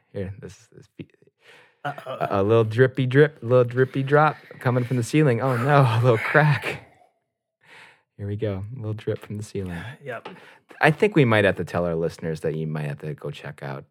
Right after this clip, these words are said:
Speaker 1: just the basic reproductive cycle of mugwas be-, and gremlins before they listen to this episode.
Speaker 2: Yeah,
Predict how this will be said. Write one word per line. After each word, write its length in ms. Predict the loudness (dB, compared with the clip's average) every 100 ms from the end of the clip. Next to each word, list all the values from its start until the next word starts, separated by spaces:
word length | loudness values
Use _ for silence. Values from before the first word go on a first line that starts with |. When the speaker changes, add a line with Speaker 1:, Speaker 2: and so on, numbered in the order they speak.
| -12
Speaker 1:
just 140 | -8
the 80 | -8
basic 420 | -4 -4 -4 -8
reproductive 520 | -10 -10 -10 -10 -12
cycle 440 | -12 -12 -10 -8 -8
of 120 | -8
mugwas 600 | -10 -10 -6 -6 -6 -10
be-, 140 | -14 -16 _
and 100 | -12
gremlins 540 | -10 -10 -8 -10 -10
before 400 | -14 -18 -14 -12
they 220 | -10 -12 -16 -20
listen 220 | -20 -20 -20
to 40 |
this 120 | -20
episode. 400 | -20 -20 -20 -20 _ _ _ _ -6
Speaker 2:
Yeah, 260 | -2 -2